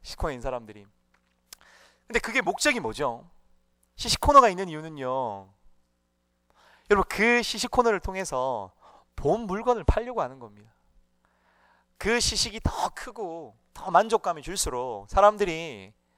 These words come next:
제대로 된 물건을 기대하고 그 물건을 내가 돈을 써서 사-, 구입하게 되는 것이죠.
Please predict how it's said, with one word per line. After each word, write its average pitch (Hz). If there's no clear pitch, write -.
제대로 262
된 214
물건을 165
기대하고 147
그 -
물건을 190
내가 135
돈을 202
써서 214
사-, -
구입하게 110
되는 113
것이죠. -